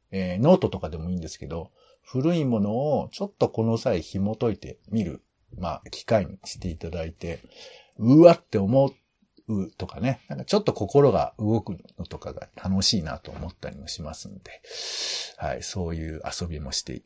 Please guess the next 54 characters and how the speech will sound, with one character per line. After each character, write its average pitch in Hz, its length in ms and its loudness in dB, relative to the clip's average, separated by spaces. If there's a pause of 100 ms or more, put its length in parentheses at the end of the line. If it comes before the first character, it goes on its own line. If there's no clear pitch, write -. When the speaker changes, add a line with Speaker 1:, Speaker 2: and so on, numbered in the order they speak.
Speaker 2:
は - 160 -10
い - 60 -20
か - 140 -12
が - 120 -12
か - 140 -16
な 92 140 -4
と - 140 -8
思 80 260 -8
い - 20 -8
ま 95 140 0
す - 160 -6
が、 120 200 2 (140)
古 98 240 -6
く - 80 -8
せ 131 140 2
え - 20 4
話 101 320 0
だ 117 80 2
っ - 80 -4
た 123 140 0
か 208 300 4
も 190 280 0
し - 160 -2
れ 160 80 -2
や 143 140 -4
せ - 220 -10
ん。 139 40 -10 (840)
と - 100 -6
い - 20 0
う - 20 -2
こ 208 100 4
と 185 140 2
で、 95 260 -2
え 76 320 -6
ー、 - 40 -10
今 123 220 2
回 64 240 -6
は、 71 220 -4 (680)
捨 - 140 -6
て 196 120 10
ち 185 200 4
ま 175 140 12
う 170 80 10
か - 120 0
始 95 220 2
め 101 100 4
る 92 100 0
か、 - 280 -2
紙 160 280 4
の 180 120 6
手 151 180 0
帳 143 220 4
で 127 100 4
日 110 260 4